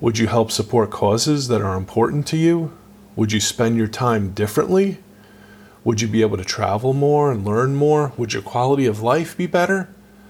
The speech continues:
And know that if you are educated, I really don't care. I'm as impressed with your college degrees about as much as I'm impressed to learn what your favorite color is. Listen, I've got college degrees too,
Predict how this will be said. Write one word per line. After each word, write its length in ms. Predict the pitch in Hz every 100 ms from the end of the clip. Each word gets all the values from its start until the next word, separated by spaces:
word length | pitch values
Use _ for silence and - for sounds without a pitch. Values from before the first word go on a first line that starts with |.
| - - - -
And 280 | 127 123 120
know 380 | 131 139 156 160
that 260 | 143 - -
if 400 | 143 160 - -
you 160 | 143 131
are 160 | 120
educated, 760 | 107 110 123 - 135 131 135 127 - - - - - - - -
I 100 | 202
really 460 | 131 113 107 101 98
don't 280 | 110 98
care. 400 | - 104 87 104 - - - - - - - - - -
I'm 360 | 156 196 196
as 260 | - 165 139
impressed 600 | 135 113 - 135 131 -
with 180 | 120 107
your 80 | 107
college 460 | - 123 117 113
degrees 600 | 107 104 113 120 127 127 -
about 260 | 101 101
as 160 | 98 98
much 300 | 110 113 113
as 120 | 101
I'm 140 | 107 95
impressed 680 | 95 - 117 104 - - - -
to 100 | 107
learn 360 | 107 104 107
what 120 | 101
your 120 | - 95
favorite 380 | - 113 104
color 420 | - - 139 101 78
is. 360 | 67 - - - - - - - - - -
Listen, 280 | 175 - 117
I've 220 | 143 -
got 180 | 160 147
college 400 | 117 101 101 101
degrees 420 | 107 113 110 -
too, 340 | - 143 87